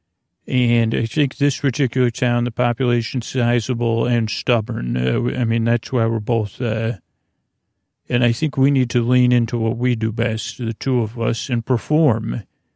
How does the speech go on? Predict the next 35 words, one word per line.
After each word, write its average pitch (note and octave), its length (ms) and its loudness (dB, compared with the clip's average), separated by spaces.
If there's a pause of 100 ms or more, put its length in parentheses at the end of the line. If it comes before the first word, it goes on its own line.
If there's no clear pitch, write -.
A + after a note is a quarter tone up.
(720)
And A#2 520 2 (120)
what B2 220 2
we A#2+ 180 2
could A2+ 240 -2
do A2+ 300 2
is B2 160 2
just - 320 -4
use A#2+ 300 -2
them A#2 220 2
as G#2+ 120 -2
a A2+ 80 -4
test - 440 0
audience, A2+ 760 -2
uh, A#2 300 -2
to B2+ 100 -4
see B2 400 -2
which B2 420 -4
performance B2+ 1000 -2 (840)
will C3 140 2
motivate A#2+ 580 2
them. A#2 180 -2
We A#2+ 100 -2
can't F3+ 240 0
give B2 220 2
up A#2+ 180 2
now. A#2 460 -4
I, B2+ 360 2
I A#2 40 2
think, B2+ 340 -2
uh, A#2 200 2
that's A#2 260 0
one B2+ 160 0
thing A#2+ 300 2
we've A2+ 240 0
learned. A2+ 640 0